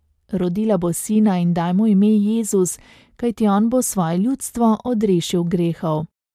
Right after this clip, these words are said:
Ob tem razodetju Jožef ne zahteva dodatnih dokazov, zaupa Bogu, sprejme Božje sanje o svojem življenju in življenju svoje zaročenke in tako vstopi v milost tistih, ki znajo živeti Božjo obljubo z vero, upanjem in ljubeznijo.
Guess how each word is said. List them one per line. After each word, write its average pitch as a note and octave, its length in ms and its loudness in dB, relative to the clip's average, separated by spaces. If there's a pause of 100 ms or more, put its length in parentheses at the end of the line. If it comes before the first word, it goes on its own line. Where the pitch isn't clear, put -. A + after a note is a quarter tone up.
(240)
Ob F#3+ 180 -2
tem G#3 240 0
razodetju A3 840 0
Jožef A3 560 0
ne A3+ 160 2
zahteva A3 540 0
dodatnih G3+ 640 0
dokazov, F#3 800 -2 (160)
zaupa A#3 480 0
Bogu, F#3 500 0 (120)
sprejme G3 520 -2
Božje F#3+ 380 0
sanje G#3 460 2
o G3+ 60 2
svojem G3+ 440 0
življenju G#3+ 600 0
in A3+ 180 2
življenju G#3+ 600 2
svoje F3+ 380 -2
zaročenke F3 960 -2 (460)
in F#3 240 2
tako A3 380 0
vstopi A#3 500 0
v A3 120 4
milost A#3 500 0
tistih, A#3+ 600 -4
ki B3 160 -4
znajo G3 360 0
živeti A3 500 -2
Božjo F3 420 0
obljubo F3+ 500 0
z D#3+ 120 -8
vero, A#3 520 0
upanjem F#3 760 0
in F3+ 240 2
ljubeznijo. F3 840 0